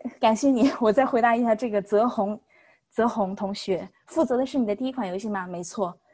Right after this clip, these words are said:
所以说我入行很晚，这是我的第一款游戏，我很开心，很开心，很开心。OK，好，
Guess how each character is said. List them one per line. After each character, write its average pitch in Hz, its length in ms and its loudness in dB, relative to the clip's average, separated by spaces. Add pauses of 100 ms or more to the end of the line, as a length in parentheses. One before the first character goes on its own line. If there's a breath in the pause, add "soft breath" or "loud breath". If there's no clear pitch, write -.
(160 soft breath)
所 240 180 -2
以 220 80 -2
说 214 240 0
我 185 180 0
入 226 140 -4
行 202 220 -8
很 190 240 -10
晚， 180 260 -6
这 226 80 -14
是 220 80 -8
我 185 100 -4
的 165 80 -12
第 208 160 -14
一 208 60 -12
款 208 220 -12
游 - 100 -18
戏， - 300 -18 (420)
我 180 280 -4
很 185 200 -12
开 185 180 -12
心， 180 240 -16
很 175 140 -12
开 170 180 -16
心， 175 200 -20
很 180 120 -14
开 - 160 -20
心。 190 280 -20
OK， 196 280 -18 (460)
好， - 260 0